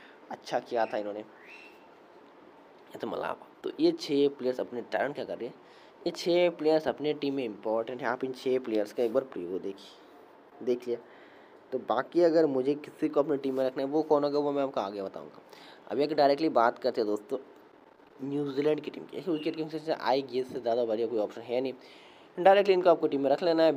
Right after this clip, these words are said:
Batting selection से मैडी ग्रीन, समंथा Waits, Halliday और Papar चारों खेलेंगे। ऑलराउंडर से आपके एमिल Zenna है, एमिल Zenna है, सोफी डिवाइन खेलेंगे।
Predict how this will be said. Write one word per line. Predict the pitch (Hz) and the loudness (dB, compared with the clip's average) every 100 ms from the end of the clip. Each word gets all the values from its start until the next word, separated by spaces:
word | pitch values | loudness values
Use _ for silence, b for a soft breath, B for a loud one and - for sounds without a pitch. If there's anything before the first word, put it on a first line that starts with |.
| 120 | 2
Batting | 131 139 - 202 | 4 4 4 0
selection | 190 175 175 | 2 0 2
से | 175 147 | 0 0
मैडी | 120 117 123 120 | 2 2 2 2
ग्रीन, | 117 139 156 151 | 0 2 2 4
समंथा | 113 101 120 123 113 | 2 2 0 0 2
Waits, | 123 147 143 - | 4 2 2 -4
Halliday | 104 120 139 | -4 -2 0
और | 139 117 | 0 -4
Papar | 82 - - - B B B B - | -10 -10 -18 -20 B B B B 4
चारों | 160 185 | 6 4
खेलेंगे। | 170 170 156 160 160 - - - | 2 0 2 -2 -4 -12 -16 -8
ऑलराउंडर | 113 110 123 139 147 | -6 0 0 2 0
से | 143 143 | 2 2
आपके | 135 131 | 4 2
एमिल | 113 110 | 0 0
Zenna | 107 110 107 | -2 -4 -4
है, | 123 | -2
एमिल | 127 127 | -2 -2
Zenna | 123 147 | -2 2
है, | 143 | 2
सोफी | 131 95 101 | 0 -2 -2
डिवाइन | 101 101 | -2 -2
खेलेंगे। | 110 127 117 117 | -4 -4 -4 -6